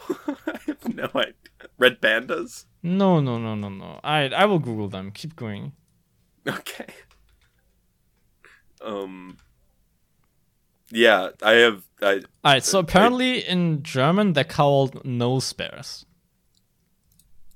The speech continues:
Speaker 1: Nose bears.
Speaker 2: Yeah.
Speaker 1: I got nose beers.
Speaker 2: Yeah.
Speaker 1: Lots of nose beers.
Speaker 2: No, nose bears. They have, like, white. Most of them have, like, white rings around their eyes.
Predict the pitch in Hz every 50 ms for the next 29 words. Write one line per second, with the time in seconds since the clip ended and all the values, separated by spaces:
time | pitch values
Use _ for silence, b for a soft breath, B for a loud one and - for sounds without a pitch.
0 | - - - - - 101 104 107 110 113 110 104 95 - - - - - - -
1 | - - - - - - - - 269 175 131 117 - - - 151 - - - -
2 | - - - - - - - - - - - - - - - - _ _ _ _
3 | _ _ _ - - - - - - - 104 104 104 107 101 - _ 107 98 95
4 | 101 110 127 156 - - - - - 180 165 165 147 117 92 92 - 92 101 -
5 | - 92 85 92 90 90 90 - - 87 78 80 92 98 95 - - - - _
6 | _ _ 135 131 123 110 110 120 135 143 - - 151 139 127 131 120 - - 135
7 | - - - 147 131 143 156 180 165 151 165 156 156 147 143 139 - - - -
8 | - 143 135 131 135 147 156 147 127 131 135 131 127 131 139 160 156 - 160 147
9 | - 156 151 151 147 139 143 131 123 127 123 120 120 120 117 120 123 131 - -
10 | 127 139 135 - - 123 123 - - - - 113 - - - - - - - -